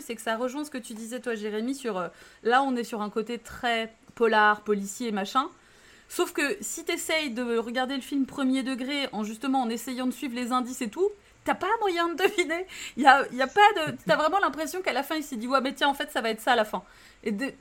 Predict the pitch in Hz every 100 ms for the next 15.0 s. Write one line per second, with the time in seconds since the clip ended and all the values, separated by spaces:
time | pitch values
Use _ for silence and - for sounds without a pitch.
0 | _ - 254 269 208 214 339 262 240 208
1 | - 233 226 202 220 214 202 214 208 220
2 | 254 247 214 196 - 196 202 269 240 -
3 | 202 180 185 240 - 277 214 202 190 -
4 | 185 175 220 233 233 208 190 196 202 208
5 | 220 247 - 247 269 - - - 196 185
6 | 185 185 190 269 - 196 175 202 208 196
7 | - 226 214 208 202 196 214 359 - _
8 | 214 196 214 208 214 262 254 233 - 247
9 | 320 _ - - - _ - 247 247 269
10 | 214 185 180 165 156 - 175 208 202 -
11 | - 240 233 202 - 220 196 196 185 190
12 | 233 262 196 196 196 214 269 302 294 285
13 | 294 254 226 214 240 269 202 233 220 302
14 | 311 262 285 285 277 262 254 285 269